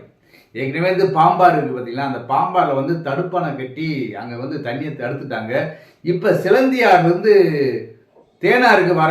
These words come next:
தண்ணியை வந்து தடுக்கிறாங்க. தடுத்துருக்கிற சம்பவம் வந்து என்ன நடக்குதுன்னா, இங்க வந்து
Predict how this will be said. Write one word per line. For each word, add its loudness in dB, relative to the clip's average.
தண்ணியை -2
வந்து 2
தடுக்கிறாங்க. -4
தடுத்துருக்கிற 2
சம்பவம் 2
வந்து -2
என்ன 2
நடக்குதுன்னா, 0
இங்க -4
வந்து 2